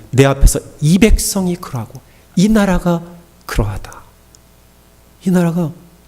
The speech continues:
부정하게 되었다. 죄를 범하였기 때문에 이 백성이 부정하게 되었다. 그리고 그들의 손의 모든 일도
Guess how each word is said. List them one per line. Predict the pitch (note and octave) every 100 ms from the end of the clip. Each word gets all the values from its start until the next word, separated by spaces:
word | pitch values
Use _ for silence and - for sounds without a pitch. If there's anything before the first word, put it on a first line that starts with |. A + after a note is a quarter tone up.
| -
부정하게 | - - C3+ C#3+ -
되었다. | - B2 - - _ _ _ _ _ _ _ _ _ _ _ _ _ _ _ _ - C3+ _ _ _ _ _ _ _ _ _ _ -
죄를 | - A#3 A3 G#3
범하였기 | - E3 D#3+ D3 - -
때문에 | C3+ C3 C#3+ C3+ - - - - -
이 | B3 A#3+ B3
백성이 | - - D3+ A#2+ A#2+ - - - -
부정하게 | - - B2 B2 -
되었다. | A#2 D#3+ - - - -
그리고 | - G3+ G3 A3 - - - - -
그들의 | - F3 D#3+ D#3
손의 | D3 - G#3+ G#3+
모든 | F#3 D3 C#3+ A#3 C#4 C#4
일도 | B3+ G#3+ - G3 C#4 - -